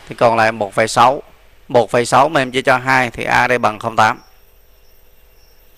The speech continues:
Khi đó chúng ta sẽ có được cái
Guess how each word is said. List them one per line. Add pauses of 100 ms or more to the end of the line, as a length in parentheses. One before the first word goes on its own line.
(200)
Khi
đó
chúng
ta
sẽ
có
được
cái